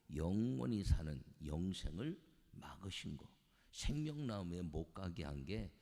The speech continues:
저주가 아니고 언제나 주님께 회개하고 돌아올 수 있는 그 모든 길을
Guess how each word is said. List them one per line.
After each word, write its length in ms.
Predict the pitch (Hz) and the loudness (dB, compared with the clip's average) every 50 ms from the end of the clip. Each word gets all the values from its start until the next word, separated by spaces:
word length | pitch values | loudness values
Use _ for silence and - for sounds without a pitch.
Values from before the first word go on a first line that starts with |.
| - - - - - | -20 -20 -20 -14 -10
저주가 540 | - 76 76 82 85 104 98 - 95 82 69 | -6 -4 -4 -2 -2 -2 -2 -2 -2 -4 -4
아니고 520 | 65 64 62 67 - 110 127 123 - 131 - - - - - - - | -6 -6 -6 -6 -4 -4 -4 -4 -6 -8 -12 -20 -20 -20 -20 -20 -12
언제나 520 | - 101 92 110 117 123 113 101 101 104 98 | -6 -2 0 0 0 0 -2 -2 -2 -4 -4
주님께 680 | - - - 82 82 85 82 80 - - 101 107 - - - - - - _ _ - - - | -4 -2 2 2 4 4 2 2 0 0 -2 -2 -2 -4 -10 -18 -20 -20 _ _ -6 -2 -2
회개하고 640 | - 170 185 165 147 - - 135 120 113 113 101 95 | 0 0 0 -2 -2 -2 -4 -4 -4 -4 -4 -6 -6
돌아올 540 | - 80 78 76 76 76 78 78 73 71 69 | -6 -4 -2 -2 0 0 0 0 0 -2 -2
수 180 | - - - 71 | -4 -6 -8 -6
있는 480 | 67 67 69 78 113 131 123 98 - - - - - - - - _ | -6 -6 -4 -2 0 0 0 0 -2 -6 -12 -20 -20 -20 -20 -20 _
그 380 | - - - 107 123 147 202 - - - - - | -6 0 2 4 4 2 0 -4 -12 -16 -10 -6
모든 640 | - - - - - 156 165 170 - 151 156 147 | -6 -4 -4 -4 -4 -4 -4 -4 -2 -2 -2 -2
길을 480 | 151 - - - 147 87 107 147 202 - | -4 -2 -2 0 0 0 0 0 -2 -4